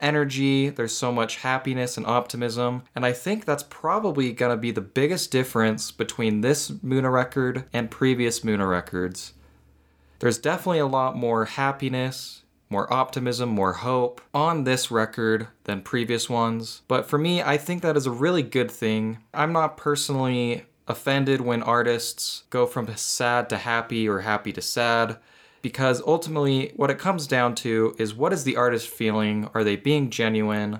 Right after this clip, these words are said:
And are they growing as a person and as a band? And for me, I believe that Muna has done that. I feel like the band has definitely grown a lot. And you can really see it in the songwriting and the lyricism and the different instruments that are on this album.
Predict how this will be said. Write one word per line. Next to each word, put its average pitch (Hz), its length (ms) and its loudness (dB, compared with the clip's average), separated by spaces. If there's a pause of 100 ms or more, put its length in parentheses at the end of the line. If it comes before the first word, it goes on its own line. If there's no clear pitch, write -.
(140)
And 110 80 -2
are 117 120 4
they 110 120 4
growing 110 560 2
as 101 100 -2
a 101 60 -6
person 104 560 -2
and 95 160 -4
as 95 160 -4
a 98 40 -6
band? 87 540 -2 (260)
And 113 120 -4
for 143 100 -6
me, 143 500 0
I 123 120 -2
believe 147 380 0
that 143 160 0
Muna 127 360 0
has 113 240 -2
done 95 280 -2
that. 87 280 -2
I 101 60 -2
feel 135 340 0
like 123 400 2
the 131 140 -2
band 110 340 2
has 101 160 -2
definitely 131 480 0
grown 104 320 2
a 92 80 0
lot. 101 520 2 (600)
And 123 80 -2
you 120 60 -4
can 135 160 -2
really 190 240 4
see 147 300 2
it 104 140 4
in 107 180 -2
the 104 80 0
songwriting 131 1000 2 (180)
and 98 280 -4
the 101 80 0
lyricism 117 960 0 (180)
and 127 100 -6
the 139 60 2
different 160 320 0
instruments 123 640 0
that 113 340 2
are 110 220 2
on 127 180 4
this 123 180 -2
album. 117 520 0